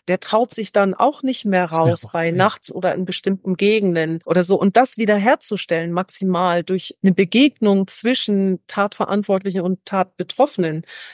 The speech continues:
Speaker 1: das kann erreicht werden bei uns,
Speaker 2: Ja,
Speaker 1: ne?
Speaker 2: ja. Ist paradox, aber tatsächlich,
Speaker 1: Ja,
Speaker 2: ähm, wirkt
Speaker 1: ja.
Speaker 2: das.
Speaker 1: Ja, man begegnet dem Übeltäter und denkt, „Ja, das ist ja schlimm, jetzt begegne ich dem nochmal im Täter-Opfer-Ausgleich.“ Aber der gegenteilige Effekt ist da, nämlich von dem
Speaker 2: Ja.
Speaker 1: zu hören,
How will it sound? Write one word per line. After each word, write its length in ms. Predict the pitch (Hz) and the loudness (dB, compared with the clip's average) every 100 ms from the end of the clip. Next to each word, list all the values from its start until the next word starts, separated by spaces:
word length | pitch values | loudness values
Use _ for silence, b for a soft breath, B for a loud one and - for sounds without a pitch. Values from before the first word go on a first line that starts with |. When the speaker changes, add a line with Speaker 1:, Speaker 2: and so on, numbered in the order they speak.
| B | B
Speaker 1:
das 320 | 180 220 - | -2 0 0
kann 180 | 320 285 | 0 -2
erreicht 520 | 214 202 277 - - | 0 2 0 -2 -6
werden 260 | 151 156 | -6 -6
bei 220 | 156 156 - | -6 -6 -6
uns, 420 | 147 147 147 - | -6 -6 -4 -2
Speaker 2:
Ja, 180 | 139 180 | 0 0
Speaker 1:
ne? 180 | 214 226 | -4 -4
Speaker 2:
ja. 160 | 120 - | -4 -4
Ist 160 | 175 - | -8 -2
paradox, 460 | 151 139 170 - | 0 4 2 2
aber 260 | 147 135 127 | 2 4 2
tatsächlich, 640 | - 135 151 147 127 - - B B | 0 -2 -2 0 0 -2 -16 B B
Speaker 1:
Ja, 180 | 226 226 | 2 2
Speaker 2:
ähm, 240 | 170 131 123 | 4 2 4
wirkt 140 | 127 | 2
Speaker 1:
ja. 120 | 220 208 | 2 0
Speaker 2:
das. 160 | 107 - b b b b | 0 -12 b b b b
Speaker 1:
Ja, 220 | 202 247 | 4 6
man 180 | 214 208 | 6 4
begegnet 520 | 202 226 269 233 220 | 4 2 0 0 0
dem 160 | 214 214 | 0 2
Übeltäter 680 | 247 320 233 - 180 175 180 | 4 4 4 2 0 0 -2
und 200 | 185 196 | -2 0
denkt, 220 | 208 196 | 0 2
„Ja, 180 | 185 180 | 2 4
das 160 | 165 | 2
ist 120 | - | 0
ja 80 | 180 | -2
schlimm, 280 | 160 220 269 | -2 -2 0
jetzt 200 | 190 - | 0 -2
begegne 440 | 185 196 233 214 | -4 -4 -2 0
ich 160 | 185 - | 0 0
dem 180 | 190 170 | -2 0
nochmal 460 | 156 - 185 285 | -4 0 2 4
im 120 | 233 175 | 2 -2
Täter-Opfer-Ausgleich.“ 1000 | 170 151 156 - - - - - 143 - | -4 0 -2 -2 -2 -2 -2 -2 -2 -2
Aber 240 | - 185 180 | 0 4 4
der 100 | 185 | 2
gegenteilige 720 | 190 262 294 262 220 214 208 | 0 -2 -2 0 0 2 -2
Effekt 460 | 175 - 277 - - | -2 0 -2 -2 -8
ist 340 | 185 - - | -2 -2 0
da, 240 | 160 117 | -2 -2
nämlich 380 | 165 185 202 202 | -4 -4 -4 -4
von 160 | - 208 | -6 -2
dem 160 | 202 | 0
Speaker 2:
Ja. 40 | 208 | 0
Speaker 1:
zu 220 | - 208 | -2 0
hören, 300 | 208 220 226 | 2 0 -2